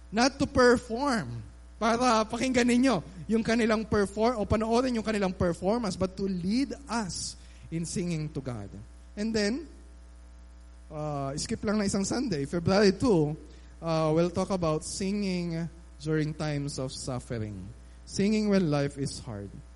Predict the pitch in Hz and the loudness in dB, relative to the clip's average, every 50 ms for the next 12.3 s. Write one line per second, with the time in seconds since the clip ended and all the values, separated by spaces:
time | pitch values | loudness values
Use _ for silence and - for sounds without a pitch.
0 | - - - - - - - 196 226 277 277 262 262 247 247 196 175 170 160 160 | -20 -20 -20 -20 -20 -6 0 2 2 4 4 4 4 4 4 2 2 2 -2 -2
1 | 180 214 170 139 135 113 104 - - - - - - - - 175 175 196 190 208 | 0 0 0 0 0 -2 -6 -10 -16 -20 -20 -20 -20 -10 -8 0 2 2 4 4
2 | 208 208 220 226 214 202 208 - 226 226 226 202 156 139 - - 165 165 156 160 | 4 4 4 4 4 2 2 0 2 4 4 4 2 0 -4 -6 -6 -4 -4 -4
3 | 160 160 156 135 110 104 110 - - - - - - - - - 208 233 277 277 | -2 -2 -2 -2 -4 -6 -8 -12 -18 -20 -20 -20 -20 -20 -8 -2 0 2 2 4
4 | 269 262 240 208 208 214 214 247 240 220 214 208 214 202 196 185 - 208 226 233 | 4 4 4 4 4 2 2 2 0 2 2 2 2 0 -2 -6 -6 -2 0 2
5 | 247 240 226 240 226 233 190 180 208 196 220 214 208 190 - 208 202 196 185 190 | 2 2 0 0 2 2 2 2 2 0 0 0 0 0 0 0 0 2 2 2
6 | 202 196 214 220 220 220 214 233 208 208 214 214 220 202 202 233 226 233 240 247 | 4 4 4 4 4 2 0 0 0 2 2 2 2 2 0 2 2 0 0 2
7 | 233 254 - 269 269 285 294 294 - - 269 254 277 294 311 277 240 - - - | 2 0 2 2 0 0 0 -2 -2 0 2 4 4 4 2 0 -2 -6 -12 -18
8 | - - - - - 233 233 240 262 262 277 - - - 240 233 208 165 131 113 | -20 -20 -20 -6 0 2 6 8 8 8 6 4 2 0 0 0 0 0 -2 -4
9 | - - - - - - - - - 190 190 180 202 202 - 190 180 - 202 185 | -8 -12 -18 -20 -20 -20 -16 -4 2 4 4 6 4 4 2 0 2 4 6 6
10 | 175 165 156 151 156 - - - - - 151 143 139 139 139 139 147 147 139 131 | 6 4 2 0 -2 -4 -8 -8 -6 -2 0 0 0 0 -2 -2 0 0 2 2
11 | 123 120 117 113 110 107 107 - 139 127 127 135 135 147 139 - 143 127 123 110 | 0 0 0 -2 -6 -8 -10 -6 -4 -4 -2 -2 0 0 0 0 0 -4 -4 -6
12 | 107 95 107 101 95 | -6 -8 -10 -12 -14